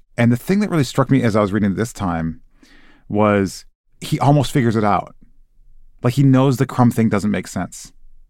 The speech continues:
Why would Crumb do this? Like, he doesn't actually believe Crumb is evil the way maybe Ron has, <laughs> has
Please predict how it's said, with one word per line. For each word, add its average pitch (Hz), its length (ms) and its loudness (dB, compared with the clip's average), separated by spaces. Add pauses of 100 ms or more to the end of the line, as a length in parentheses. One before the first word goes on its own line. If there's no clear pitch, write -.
(260)
Why 117 320 0
would 147 140 0
Crumb 123 220 2
do 101 160 0
this? - 420 -8 (1600)
Like, 123 220 -2
he 131 100 2
doesn't 147 320 2
actually 123 240 0
believe 110 280 2
Crumb 107 200 0
is 92 120 -2
evil 82 460 -4 (140)
the 104 100 -2
way 92 380 0
maybe 95 240 -2
Ron 85 320 -4
has, 82 500 -12 (240)
<laughs> - 200 -16
has - 280 -4